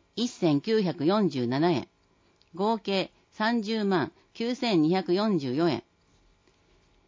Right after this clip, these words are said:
十七、林秀明、自動車借り上げ料七万円。燃料供給七千二百十六円。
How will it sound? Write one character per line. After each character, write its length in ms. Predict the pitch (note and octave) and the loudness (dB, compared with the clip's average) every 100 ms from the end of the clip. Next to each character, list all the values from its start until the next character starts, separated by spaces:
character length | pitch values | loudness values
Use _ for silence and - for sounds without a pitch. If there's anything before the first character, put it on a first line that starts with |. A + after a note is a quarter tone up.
| _ | _
十 220 | F3 A#3+ | 0 4
七、 360 | B3+ A#3+ E3+ - _ _ | 6 6 6 2 _ _
林 420 | G3 A3+ C4+ A#3+ | 0 0 0 0
秀 100 | A3 | 0
明、 500 | G#3+ E3+ C3+ - - _ _ _ | 2 0 0 -8 -14 _ _ _
自 120 | - F#3 | -6 0
動 160 | A#3 | 0
車 160 | B3+ A#3 | 2 0
借 200 | A3 G#3 | 0 2
り 60 | |
上 80 | G#3+ | 2
げ 140 | G3 F3 | 2 0
料 260 | B2+ - - | -2 -4 -6
七 240 | - E3+ G#3 | 0 2 4
万 260 | G3+ F#3 | 4 6
円。 240 | E3+ D#3+ E3+ _ _ _ | 6 4 0 _ _ _
燃 260 | - A#3 A#3+ | -2 0 2
料 180 | A#3+ A#3+ | 2 2
供 280 | A#3+ A3+ F#3 | 2 0 0
給 300 | C3+ B2 - | -4 -6 -2
七 260 | E3 G3+ A#3+ | 0 2 2
千 280 | F3 C#3+ | 2 2
二 160 | C#3 G3 | 2 0
百 100 | G3 | -2
十 220 | E3 G3 | -2 -2
六 240 | F#3+ G3 F3+ | -2 -2 0
円。 180 | B2+ | 0